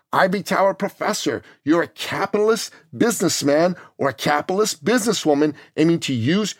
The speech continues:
your gifts to fulfill an important market need and be handsomely compensated for it. Never, ever, ever forget that, okay? And please understand something else. I'm not saying that you can never do anything else or be known for anything else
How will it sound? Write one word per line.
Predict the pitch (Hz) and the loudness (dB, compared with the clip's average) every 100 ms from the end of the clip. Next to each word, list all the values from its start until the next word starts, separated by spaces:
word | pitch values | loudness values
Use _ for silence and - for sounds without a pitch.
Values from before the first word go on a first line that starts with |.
| _ | _
your | 120 117 196 | 0 2 4
gifts | 240 214 214 - - - _ | 2 0 0 -2 -16 -18 _
to | 175 | 0
fulfill | 147 165 135 170 175 180 - | 2 0 0 2 2 2 -2
an | 151 | -2
important | 131 - - 190 226 226 | -2 -4 -4 -4 -4 0
market | 185 190 220 160 | 2 0 -4 -2
need | 151 143 143 _ _ _ _ | 0 0 -2 _ _ _ _
and | 131 | 0
be | 131 110 - | 0 0 -4
handsomely | 113 120 143 - 156 143 | 0 2 2 0 2 2
compensated | 139 139 143 127 - 107 95 | 2 0 0 -4 -4 -6 -6
for | - 101 | -8 -8
it. | - - _ | -10 -20 _
Never, | 113 113 127 147 123 104 - _ _ - | -2 0 4 2 0 -6 -8 _ _ -2
ever, | 139 143 143 127 | -2 0 -2 -2
ever | 135 127 | -2 -2
forget | 131 110 117 - | -4 -4 -4 -6
that, | 90 | -10
okay? | 87 120 139 - - - | -6 -4 -4 -8 -14 -8
And | 127 | 0
please | 147 143 | 2 2
understand | 151 123 147 127 | 0 0 0 0
something | - 117 123 | -2 -2 0
else. | 123 98 - - _ _ _ _ _ _ _ 127 | 0 0 -6 -16 _ _ _ _ _ _ _ -2
I'm | 147 | 2
not | 202 214 | 2 0
saying | - 185 190 | -2 -2 -2
that | 135 | -2
you | 131 | -4
can | 120 123 | -4 0
never | 117 127 | 0 0
do | 123 123 | 0 0
anything | 123 113 113 | -2 -2 0
else | 104 104 120 | 0 0 -4
or | |
be | 107 113 | -2 0
known | 110 160 | 2 2
for | 180 120 | 2 -2
anything | 113 98 107 | -2 -2 -2
else | 107 117 | -2 -4